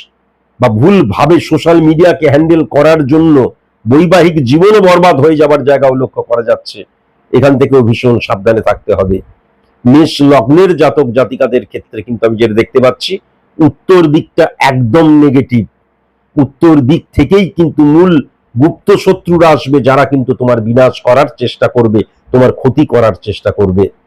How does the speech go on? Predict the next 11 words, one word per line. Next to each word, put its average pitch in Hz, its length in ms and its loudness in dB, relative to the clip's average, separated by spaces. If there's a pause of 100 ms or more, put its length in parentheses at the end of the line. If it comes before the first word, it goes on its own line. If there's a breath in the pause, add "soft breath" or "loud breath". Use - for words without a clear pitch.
(880)
আবার 160 220 2
আমি 170 160 2
যেটা 190 200 2
দেখতে 185 260 0
পাচ্ছি 185 360 -2 (920)
আইডেন্টিটি 165 600 0
ক্রাইসিস 180 800 -4 (680)
এবং 156 220 4 (480)
সন্দেহ 190 580 2
প্রবণতাও 185 760 2
কিন্তু 147 460 -2